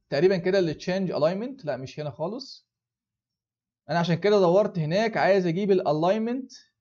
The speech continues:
اللاين ايمج، لا مش عايزين الايمج، كيبورد انبوت. مش عارف والله ال-، ال-، الالاينمنت مش موجوده هنا ليه؟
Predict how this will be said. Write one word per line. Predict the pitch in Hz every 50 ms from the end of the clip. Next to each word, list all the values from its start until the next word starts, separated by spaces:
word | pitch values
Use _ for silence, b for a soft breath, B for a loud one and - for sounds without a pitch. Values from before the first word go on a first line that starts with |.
| _ _ _ _ _ _ _ _ -
اللاين | 156 170 165 170 170 170 -
ايمج، | 147 165 196 226 240 233 -
لا | 156 160 151
مش | 160 160
عايزين | 160 - 160 143 156 151
الايمج، | - - 151 175 226 - - - -
كيبورد | - - 151 151 165 175 160 -
انبوت. | 139 156 156 170 196 254 - - - _ _ _ _ _ _ _ _ _ _ _ _ _ _ _ _ _ _ _ _ _ _ 165
مش | 151 - -
عارف | 160 170 185 196 185 190
والله | 165 151 165 185
ال-، | 190 190 - -
ال-، | 170 165 165 160 156 143 - 156
الالاينمنت | 151 - - 160 175 190 214 202 202 190 185 175
مش | 165 -
موجوده | 170 147 170 185 185 175
هنا | 180 175
ليه؟ | 165 170 190 226 220